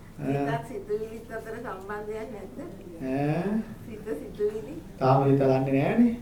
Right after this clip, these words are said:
Speaker 1: තාම පණ නැති ලෝකෙක ඉඳලා හොයන්නේ. පණ හම්බෙච්චාම කියන්නේ නෑ. මං කියවනේ අනුපිළිවෙලක් තියෙනවා කියලා වැඩවල. අනුපිළිවෙලට යන්නකෝ. හදිසි වෙන්න ඕනේ නෑ. හදිසි නම් නිවන් දකින්න ඉක්මනින් එන්න.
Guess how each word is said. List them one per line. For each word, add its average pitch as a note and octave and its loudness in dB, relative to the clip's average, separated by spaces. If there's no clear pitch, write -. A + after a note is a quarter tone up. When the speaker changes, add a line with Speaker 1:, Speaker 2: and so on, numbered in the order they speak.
Speaker 1:
තාම C3+ 4
පණ C#3 6
නැති C3+ 8
ලෝකෙක D3+ 12
ඉඳලා C#3+ 4
හොයන්නේ. - 2
පණ C#3 6
හම්බෙච්චාම D3+ 10
කියන්නේ A#2 0
නෑ. - 4
මං B2 2
කියවනේ F3+ 2
අනුපිළිවෙලක් C#3+ 6
තියෙනවා D3 4
කියලා C3+ 4
වැඩවල. E3 6
අනුපිළිවෙලට C3 4
යන්නකෝ. C#3+ 4
හදිසි F3 8
වෙන්න D3+ 6
ඕනේ E3 2
නෑ. C#3 0
හදිසි E3+ 6
නම් F#3 2
නිවන් F3 4
දකින්න F#3+ 2
ඉක්මනින් E3 0
එන්න. G#3 0